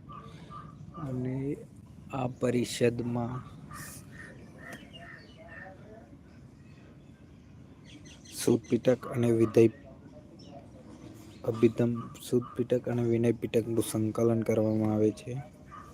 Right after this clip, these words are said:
હમ. વૈશાલી ગણરાજ્ય જીતવા માટે અજાતશત્રુએ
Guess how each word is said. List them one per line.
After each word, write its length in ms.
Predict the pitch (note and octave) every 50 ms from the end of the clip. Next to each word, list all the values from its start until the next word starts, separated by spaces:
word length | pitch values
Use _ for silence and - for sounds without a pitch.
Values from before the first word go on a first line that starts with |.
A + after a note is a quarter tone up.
| - - - - - - - - - - - - - - - - - - - - - - - - - - - - - - - - - - - - - - - - - - - - - - - - - - - - - - - - - - - - - - - - - - - - -
હમ. 420 | - - A#2+ A#2+ A#2+ A#2 B2 B2 - - - - - - - - - - - - - - - - - - - - - - - - - - - - - - - - - - - - - - - - - - - - - - - - - - - - - - - - - - - - - - - - - - - - - - -
વૈશાલી 640 | A2 A2+ A#2+ A#2+ A2 - - - B2+ B2+ B2+ C3+ B2+
ગણરાજ્ય 760 | B2 B2+ A#2+ B2 B2 A#2+ A#2+ B2 A#2+ A#2 A#2 A#2 - A#2+ A#2
જીતવા 480 | A2+ - - G#2+ G#2+ - - A#2+ A#2+
માટે 520 | A#2 A#2 A#2 A#2 A2 A2 - - - A#2+ A#2 A2+ A#2 A#2 A#2+ B2+ D3 - - - - - - -
અજાતશત્રુએ 960 | A2 A2 B2 B2 A#2 - - B2 A2 - - - A#2+ A#2 A#2 A#2 A#2 A#2